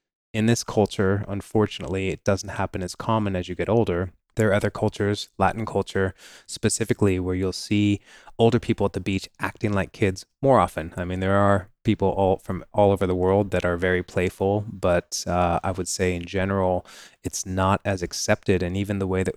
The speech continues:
we teach our children, a lot of it is containing them. We don't want our children to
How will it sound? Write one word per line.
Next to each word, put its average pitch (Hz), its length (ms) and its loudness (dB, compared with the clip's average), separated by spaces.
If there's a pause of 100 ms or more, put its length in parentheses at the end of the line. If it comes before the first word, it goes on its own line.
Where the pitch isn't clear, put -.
we 92 460 -4 (220)
teach - 280 0
our 90 100 2
children, 95 680 0
a 98 80 0
lot 95 240 4
of 95 280 -2
it 98 180 -2
is 90 140 -4
containing 104 560 -6
them. 85 180 -4
We 87 100 -6
don't 98 240 -2
want 98 240 -2
our 95 140 -4
children 92 440 -4
to 87 220 -4